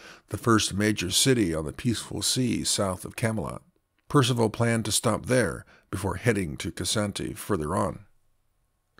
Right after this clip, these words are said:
On the streets of Camelot,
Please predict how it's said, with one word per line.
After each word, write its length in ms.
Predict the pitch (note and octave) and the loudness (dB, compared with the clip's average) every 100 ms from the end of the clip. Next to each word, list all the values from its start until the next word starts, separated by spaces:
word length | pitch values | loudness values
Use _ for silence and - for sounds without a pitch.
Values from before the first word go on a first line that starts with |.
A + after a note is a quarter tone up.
| _ _ _ _ _ _ _ _ _ _ | _ _ _ _ _ _ _ _ _ _
On 160 | A#2+ B2+ | 2 4
the 80 | A2+ | 4
streets 380 | - D3+ C#3 | 6 6 6
of 100 | A#2+ | 0
Camelot, 560 | - C3 B2+ A2 G2+ - | 4 4 6 4 2 -2